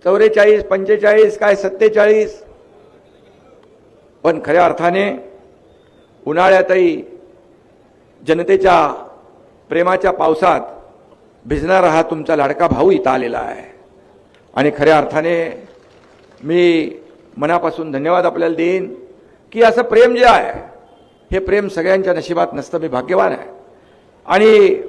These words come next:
म्हणूनच मी मुख्यमंत्री जेव्हा होतो तेव्हा देखील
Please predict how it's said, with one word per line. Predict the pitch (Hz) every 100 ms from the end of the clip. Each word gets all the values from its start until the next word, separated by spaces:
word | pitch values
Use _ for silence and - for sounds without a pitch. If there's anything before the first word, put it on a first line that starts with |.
| -
म्हणूनच | 180 220 233 226 - - - - _ _ _ 202
मी |
मुख्यमंत्री | 214 190 240 233 233 240
जेव्हा | 220 226
होतो | 208 202 220 - - - - - _ _ _ _ _ _ _
तेव्हा | 165 190
देखील | 180 170 202 226 196 -